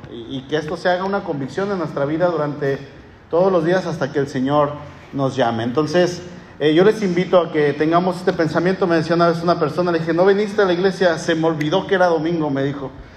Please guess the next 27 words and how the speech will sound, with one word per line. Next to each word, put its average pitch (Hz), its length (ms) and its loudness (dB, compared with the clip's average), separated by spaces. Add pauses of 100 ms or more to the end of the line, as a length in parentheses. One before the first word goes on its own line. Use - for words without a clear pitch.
(200)
Y 151 80 -2
luego 170 180 6
le 170 80 4
volví 165 240 0
a 185 60 4
decir, 190 420 -2
me 180 120 -2
dijo, 160 380 0 (300)
"Se 190 220 -4
me 190 160 -2
volvió 170 340 0
a - 40 6
olvidar 220 380 0
que 208 60 -2
era 185 120 4
domingo". 165 580 0 (140)
Le 143 100 -8
dije, 143 180 -12
"Pues, 151 180 -10
¿en 156 160 -6
qué 156 120 -2
tiempo 165 500 -2
vives, 175 340 4
no?". 226 220 2 (400)
Y 160 220 0
creo 190 300 2
que, 185 600 2